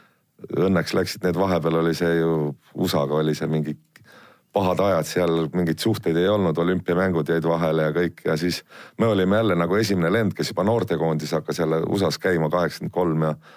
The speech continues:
saime häid mängu ja siis tuli ju see Perestroika ja Atlanta Hawks ja Mike Fratello, kes seal meid vedas ja laagreid korraldas usas ja noh, siis, kuidas öeldakse, see,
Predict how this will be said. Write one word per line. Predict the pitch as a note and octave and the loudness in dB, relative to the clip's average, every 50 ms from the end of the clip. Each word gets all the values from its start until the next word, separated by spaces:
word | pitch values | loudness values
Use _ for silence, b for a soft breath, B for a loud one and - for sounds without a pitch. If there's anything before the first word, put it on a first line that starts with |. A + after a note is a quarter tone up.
| B B B B | B B B B
saime | - F#2 F2+ F2 F2 F#2 | -2 0 0 2 2 2
häid | F2+ D#2+ | 0 0
mängu | D#2+ F2+ F#2 F2+ F2 E2 F2 E2 | 0 0 0 0 0 0 0 0
ja | D#2+ | 0
siis | D#2 F#2 F2+ - | 0 -2 -4 -4
tuli | - E2+ E2+ E2 E2 | -4 -2 0 0 2
ju | D#2+ D#2+ D#2 | 0 0 0
see | - E2+ E2 D#2 D2+ - B B B B B B B B B B B _ | 0 0 0 0 -2 -6 B B B B B B B B B B B _
Perestroika | - - E2 D#2 - - G2+ A2 A#2 A#2+ A2 - - G2 G2+ G2 | -2 0 0 -2 0 0 0 0 0 0 -2 -2 0 0 2 2
ja | G2 G2 G2 G2 G2+ G2 F2+ - - _ _ _ - - | 2 2 2 2 0 -2 -4 -8 -16 _ _ _ -4 -4
Atlanta | F2+ F#2 - G2+ G2+ G#2+ G2+ - F2+ | -2 -2 0 0 0 0 0 -2 -2
Hawks | E2+ F#2+ A#2 A#2+ A2 G2+ - - - G2+ | 0 2 2 2 0 0 -2 -4 -2 0
ja | G2+ F#2+ F#2+ G2 F#2 | 2 2 2 2 0
Mike | F2 F#2+ G#2 G2 - - | 0 0 0 0 -2 -2
Fratello, | F2+ F2 F2+ - - A2 A2+ G#2+ G2 E2+ E2 | -2 -2 -2 -2 -2 0 0 2 2 2 0
kes | E2+ E2 - - - | 0 -2 -2 -4 -2
seal | F2 F2 E2+ | -2 0 0
meid | F2 F2+ F2+ E2+ E2+ | 2 0 0 0 0
vedas | G2+ G#2 F#2 E2+ E2 D#2 F#2 | 0 2 2 0 0 0 0
ja | F2+ F2+ F2 F2 F2 - B B B B B B B - | 0 0 0 -2 -4 -8 B B B B B B B -2
laagreid | G2+ G2+ G2 F2 E2 F2 E2+ D#2+ | 0 0 2 2 2 0 -2 -2
korraldas | - - F2+ F2 E2+ E2 E2 E2 - | 0 0 0 2 2 2 0 0 -2
usas | F#2+ F#2+ F2 F2+ E2 D#2+ D2+ | -2 -2 -2 0 0 0 0
ja | E2 E2+ E2+ | 0 0 0
noh, | F2+ F2+ F2 | 0 0 -2
siis, | - - F2 F2 - - - - - - B B B B B | -4 -6 -6 -6 -6 -6 -6 -8 -10 -12 B B B B B
kuidas | - A2 A2 A#2+ | 0 2 2 2
öeldakse, | A2+ G2 F2+ E2+ - | 2 2 0 0 0
see, | - A2+ A2+ G#2+ | 0 0 0 0